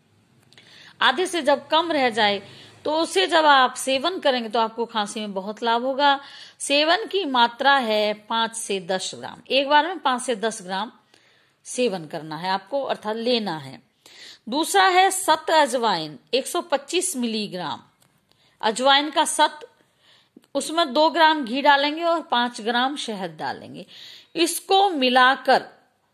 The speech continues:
इसको अच्छी तरह से घोल लेंगे, मिला लेंगे। दो या तीन बार दिन में आधा आधा चम्मच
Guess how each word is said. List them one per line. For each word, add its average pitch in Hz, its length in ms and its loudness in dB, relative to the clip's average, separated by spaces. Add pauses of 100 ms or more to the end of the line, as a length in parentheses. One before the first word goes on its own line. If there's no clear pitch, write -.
(840)
इसको 233 240 -2
अच्छी 254 220 0
तरह 240 140 0
से 233 100 -4
घोल 214 260 -4
लेंगे, 247 280 -2
मिला 196 300 -2
लेंगे। 339 460 -8 (360)
दो 262 180 2
या 415 180 4
तीन 339 420 -4
बार 240 240 4
दिन 208 220 -6
में 220 300 -8 (340)
आधा 214 240 -2
आधा 202 180 -6
चम्मच 190 640 -12